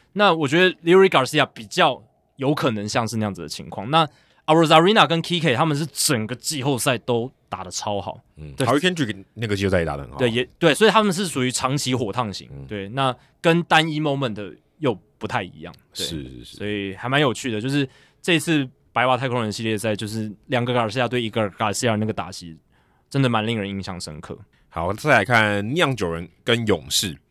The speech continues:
Speaker 2: 哦，我看到有些媒体他们也是用爆冷，就是认为说勇士也是爆冷淘汰了酿酒人，因为酿酒人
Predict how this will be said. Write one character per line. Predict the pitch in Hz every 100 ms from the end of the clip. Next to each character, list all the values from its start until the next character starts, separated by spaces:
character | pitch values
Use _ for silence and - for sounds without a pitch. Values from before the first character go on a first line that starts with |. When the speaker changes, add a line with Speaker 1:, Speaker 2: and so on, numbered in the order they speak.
| _
Speaker 2:
哦， | -
我 | 82
看 | 196
到 | 220 208 - _ -
有 | 95
些 | - 139
媒 | 135 101
体 | 104 92
他 | 107
们 | 110
也 | 80
是 | - 98
用 | 92 87 _ _
爆 | - 98
冷， | 71 58 _ _ _ _ _
就 | 92 92
是 | -
认 | 113
为 | 98
说 | 98 101
勇 | 98 85
士 | - 107
也 | 80
是 | 92
爆 | - 113 90
冷 | 73 73
淘 | - 82
汰 | 95 90 76 69 _
了 | - 80 76
酿 | 85 95
酒 | 90 58
人， | 50
因 | _ _ _
为 | 117
酿 | 135 123
酒 |
人 | 95 80